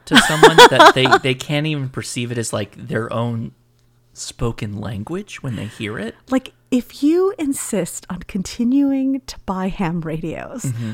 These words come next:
Speaker 2: which this is not me condoning it,
Speaker 1: Mm-hmm.
Speaker 2: this is me saying that
Speaker 1: Yes, you already checked out.
Speaker 2: if you, <laughs> if you insist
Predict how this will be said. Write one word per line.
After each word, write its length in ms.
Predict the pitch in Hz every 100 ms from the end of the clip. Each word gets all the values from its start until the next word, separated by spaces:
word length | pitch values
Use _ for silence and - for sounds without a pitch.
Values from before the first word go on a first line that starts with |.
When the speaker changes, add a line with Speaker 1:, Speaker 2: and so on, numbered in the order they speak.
| -
Speaker 2:
which 220 | 196 196
this 240 | 196 226 220
is 140 | 240
not 240 | 208 180 175
me 180 | 175
condoning 540 | 170 165 135 123 139 170
it, 180 | 208 240
Speaker 1:
Mm-hmm. 280 | 160 127 143 -
Speaker 2:
this 160 | 226 226
is 120 | 277
me 120 | 269
saying 480 | 226 233 208 202 196 - - _
that 440 | 196 214 220 175 - _ _
Speaker 1:
Yes, 200 | 165 170
you 60 | 143
already 200 | 135 135
checked 240 | 135 135 151
out. 180 | 120 -
Speaker 2:
if 200 | - 240 247
you, 80 | - 247 - - - 427 -
<laughs> 720 | 285 - - 277 - _ _ 247
if 180 | 240
you 500 | 302 294 294 294 302 311 _ _ _ _ _ _ _ _ _ -
insist 600 | 220 220 - - - -